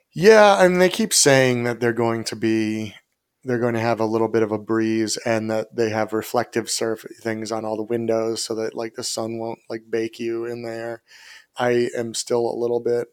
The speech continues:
leery about that part of it. But I, I have also read, again, in research I've done for these,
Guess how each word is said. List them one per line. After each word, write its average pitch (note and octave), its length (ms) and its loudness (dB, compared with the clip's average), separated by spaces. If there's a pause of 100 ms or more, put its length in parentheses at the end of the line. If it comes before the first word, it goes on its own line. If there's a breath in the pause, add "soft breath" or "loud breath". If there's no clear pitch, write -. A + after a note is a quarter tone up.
(460)
leery A#2+ 460 -2
about A#2+ 460 -2 (200)
that - 260 -4
part C#3 260 -2
of C#3 100 0
it. D3 220 -2 (520 loud breath)
But B2+ 140 6
I, C3 260 6
I A#2+ 40 6
have A#2+ 220 4
also A#2+ 320 4
read, A#2 280 2
again, A#2 420 -2
in A#2 220 -10
research A#2 440 -6
I've A2+ 120 -4
done A2+ 220 -2
for A2+ 100 -4
these, A2+ 340 2